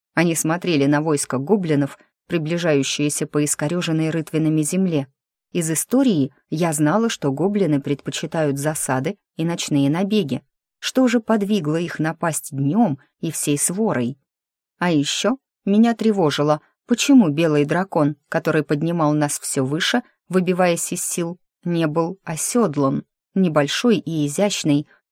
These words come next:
он скорее напоминал хилого подростка, чем взрослую особь, и вряд ли бы справился с рослым и сильным гоблином. Может, потому и поднимается как можно выше,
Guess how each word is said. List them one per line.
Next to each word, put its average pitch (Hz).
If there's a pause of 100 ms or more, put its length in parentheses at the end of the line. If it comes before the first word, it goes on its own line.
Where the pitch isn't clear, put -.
он 180
скорее 180
напоминал 175
хилого 185
подростка, 202 (260)
чем 160
взрослую 180
особь, 170 (520)
и 170
вряд 165
ли 180
бы 180
справился 147
с -
рослым 156
и 147
сильным 160
гоблином. 147 (360)
Может, 175
потому 180 (280)
и 180
поднимается 185
как -
можно 190
выше, 175